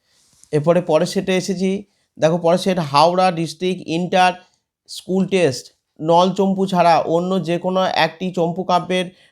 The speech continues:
নাম লেখো। নলচম্পু ছাড়া অন্য যে কোনো একটি চম্পু কাব্যের নাম, অন্য যে কোনো দু-, আহ, দুটি উল্লেখ করেছি, চম-, রামায়ণ চম্পু ও ভাগবত চম্পু। আর্যাবর্ত বর্ণনা উৎস কি? আর্যাবর্ত বর্ণনা উৎস হলো কবি ত্রিবিক্রম ভট্ট রচিত নলচম্পুর প্রথম উচ্ছ্বাস হলো আর্যাবর্ত বর্ণনম পাঠ্যাংশের উৎস।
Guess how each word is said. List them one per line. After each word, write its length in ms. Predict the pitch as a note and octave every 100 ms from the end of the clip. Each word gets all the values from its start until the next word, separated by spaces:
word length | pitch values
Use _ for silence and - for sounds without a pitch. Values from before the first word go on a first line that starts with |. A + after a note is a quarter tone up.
| -
নাম 280 | D#3+ E3+ F3+
লেখো। 260 | F3+ F3+
নলচম্পু 480 | D#3 E3 F3 F#3 F#3
ছাড়া 420 | F#3+ F3+ F#3 F3+ -
অন্য 280 | D#3 F3 E3+
যে 100 | E3+
কোনো 200 | F3+ F3+
একটি 420 | F3 F3+ F3+ F#3+ _ _
চম্পু 220 | E3+ F3+
কাব্যের 300 | F3+ F3+ E3+
নাম, 240 | F3+ F3 D#3+
অন্য 200 | E3+ E3
যে 80 | E3+
কোনো 400 | F3+ F#3 F#3+ F#3+ _ _
দু-, 140 | C#3 F2+
আহ, 280 | D3+ D#3
দুটি 300 | D3+ D#3+ F#3+
উল্লেখ 200 | F#3 F#3
করেছি, 300 | F#3+ E3+ E3
চম-, 320 | E3+ E3+ F3 D3
রামায়ণ 420 | D3+ E3 F3 F#3
চম্পু 360 | F#3+ F#3 F#3
ও 80 | F#3
ভাগবত 400 | E3 E3 D#3+ F3+
চম্পু। 460 | F#3+ F#3 F#3 C#3 A2+ _ _ _ _ _ _ -
আর্যাবর্ত 480 | - D3 E3 F3+ F3+
বর্ণনা 320 | F3 F3+ F3+
উৎস 240 | F#3 F3+ G3
কি? 200 | F3+ E3+
আর্যাবর্ত 440 | D#3 E3 F3 E3+
বর্ণনা 360 | F3+ E3+ E3+ F3+
উৎস 260 | F3 F3
হলো 100 | F3+
কবি 180 | E3+ E3
ত্রিবিক্রম 480 | D#3+ F3 F3+ F3+ F3
ভট্ট 220 | F3 E3+
রচিত 400 | E3+ F3 E3 F3
নলচম্পুর 720 | F3+ F3 D#3+ D#3+ F3+ E3+ F3
প্রথম 340 | D#3+ D3+ D#3+ F3
উচ্ছ্বাস 340 | D#3 F3+ F3
হলো 160 | F3+ E3+
আর্যাবর্ত 560 | - D3 D#3 E3 E3+
বর্ণনম 420 | E3+ E3 E3+ E3+ E3+
পাঠ্যাংশের 460 | E3 E3+ E3+ F3
উৎস। 220 | F3 F3